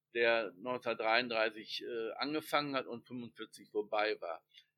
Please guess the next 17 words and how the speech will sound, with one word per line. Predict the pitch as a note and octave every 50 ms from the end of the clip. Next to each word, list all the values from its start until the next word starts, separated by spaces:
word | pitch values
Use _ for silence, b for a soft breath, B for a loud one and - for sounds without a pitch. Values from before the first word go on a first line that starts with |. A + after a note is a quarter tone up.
| _ _ _ _ _
Er | A#2 B2 C#3+ D3+
schlägt | D3+ - D3+ D#3 D#3 D3+ -
den | - D3+ C#3+ C#3 C3
Bogen | C#3 D3 D3+ C#3+ C3+ C#3 C3 C3
wirklich | D3+ - - D3+ C3+ -
zurück | - - C3+ C3 C#3+ C#3 - _
bis | - C3 -
ins | C3+ C3 A2+ - -
Jahr | C3 A#2+ A#2+ A#2+
dreiundzwanzig. | A#2 A#2 A#2 A#2+ A#2+ A#2+ A#2+ A2+ - - B2+ C3+ D3 D#3 D3 - - G2 F#2 _
Er | - G#2 A#2+ G#2+ G#2+
erzählt | A#2 - - - B2 B2 A#2+ A2+ -
die | A#2
Geschichte | G2+ G#2+ G#2+ - - B2 A2 - - A#2
dieser | G#2 A2 G#2 G2+ G#2+
jüdischen | G#2 G2+ A#2 D3 E3+ D3+ C#3 A#2+ - - G#2 G2+
Familie | _ G#2+ G2+ G2+ G2+ G#2 G#2 G2+ G2 G2+ G#2+ -